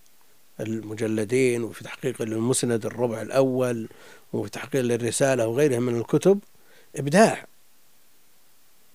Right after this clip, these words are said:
بغض النظر عما أشرت إليه سابقا من أن الشيخ متساهل في توثيق الرجال،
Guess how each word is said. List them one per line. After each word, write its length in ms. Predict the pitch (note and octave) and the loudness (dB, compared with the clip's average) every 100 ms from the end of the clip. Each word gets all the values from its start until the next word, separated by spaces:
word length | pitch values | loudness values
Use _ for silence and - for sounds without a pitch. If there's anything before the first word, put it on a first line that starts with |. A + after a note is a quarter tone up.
| - | -8
بغض 520 | C3+ C3+ F3+ F#3+ E3 | 2 8 10 8 10
النظر 420 | F#3 E3+ E3+ D#3 | 12 12 10 8
عما 360 | A#2+ B2+ B2 A#2+ | 4 2 2 0
أشرت 300 | A2+ D3 A#2+ | 2 0 2
إليه 320 | A#2+ A#2+ A#2+ | 0 2 2
سابقا 500 | A2 C#3 D3 D3 D#3+ | 4 4 4 4 2
من 220 | C#3+ B2 | 2 0
أن 180 | A#2 A#2+ | -2 -2
الشيخ 340 | A2+ - C#3 B2+ | -4 -4 -4 -4
متساهل 760 | A#2 - - C3 D3 D3+ C#3+ | -4 -6 -4 -2 0 0 0
في 80 | B2 | -2
توثيق 420 | B2 A2 B2+ B2 | -2 -4 -4 -6
الرجال، 600 | A2+ A2 A2+ B2+ D3+ D#3+ | -6 -4 -2 0 0 0